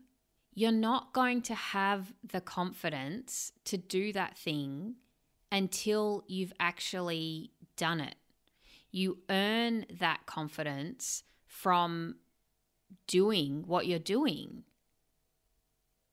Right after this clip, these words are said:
Okay, so, like, right now, I feel very confident doing this podcast. I know exactly what I'm doing, the editing software I'm using, the microphone, the whole setup,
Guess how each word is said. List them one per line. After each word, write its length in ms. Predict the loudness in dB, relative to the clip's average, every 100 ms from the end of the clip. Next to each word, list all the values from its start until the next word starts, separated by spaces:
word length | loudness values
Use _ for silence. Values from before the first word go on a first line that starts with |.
| -10
Okay, 460 | -6 -2 0 0 0
so, 180 | 0 0 -4 _ -4
like, 200 | 0 2
right 280 | 6 6 6
now, 300 | 4 4 4
I 220 | 4 2 0 _ -6
feel 240 | -2 -2
very 380 | 0 0 2 0
confident 640 | -2 -4 -2 -2 -4 -6
doing 240 | -4 -4 -4
this 160 | -6
podcast. 560 | -6 -8 -6 -6 -6 -8
I 60 | -6
know 100 | -6
exactly 540 | -6 -6 -8 -6 -6
what 160 | -4 -4
I'm 140 | -6
doing, 460 | -6 -8 -8 -12 -16 _
the 160 | -8 -4
editing 440 | -4 -4 -6 -4
software 560 | -2 -4 -2 0 2 0
I'm 160 | -2 -4
using, 520 | -4 -2 -2 -2 -4
the 100 | -4
microphone, 960 | 0 0 0 -2 -10 -2 -2 0 -2
the 80 | -4
whole 260 | 0 0 0
setup, 640 | -2 0 0 0 -2